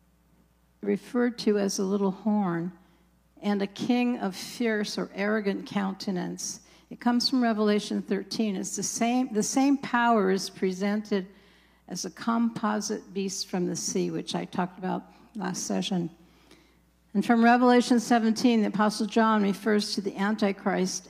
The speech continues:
as Mystery Babylon the Great,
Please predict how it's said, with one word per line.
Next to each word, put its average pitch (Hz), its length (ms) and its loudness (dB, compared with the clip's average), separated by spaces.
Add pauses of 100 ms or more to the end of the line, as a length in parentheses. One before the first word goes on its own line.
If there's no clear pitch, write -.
as 180 460 -6 (440)
Mystery 208 720 0 (240)
Babylon 180 720 0 (140)
the 185 100 -4
Great, 175 500 -2